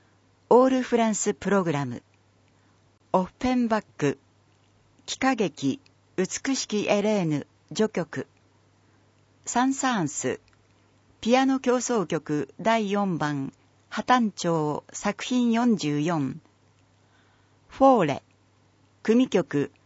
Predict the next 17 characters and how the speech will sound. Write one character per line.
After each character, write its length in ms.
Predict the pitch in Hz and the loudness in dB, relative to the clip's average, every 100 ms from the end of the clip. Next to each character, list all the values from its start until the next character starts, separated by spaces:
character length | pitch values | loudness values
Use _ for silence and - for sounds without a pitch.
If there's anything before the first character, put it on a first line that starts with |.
| _ _ _ _ _ - | _ _ _ _ _ -2
ペ 140 | 262 | 2
レ 180 | 254 214 | 4 2
ア 80 | 170 | 0
ス 160 | - | -4
と 260 | - 147 - _ - | -4 -4 -4 _ -2
メ 140 | 214 | 2
リ 120 | 240 | 2
ザ 160 | 190 160 | 2 0
ン 140 | 147 | -2
ド。 180 | 135 - _ _ _ _ _ _ _ _ _ _ _ _ - | -4 -10 _ _ _ _ _ _ _ _ _ _ _ _ 0
ラ 200 | 233 240 | 0 2
ヴ 160 | 185 | 0
ェ 40 | 147 | 0
ル、 260 | 131 - _ _ _ _ _ _ - | -4 -10 _ _ _ _ _ _ -4
ボ 200 | 180 247 | 2 4
レ 160 | 208 | 4
ロ。 180 | 120 - | -2 -6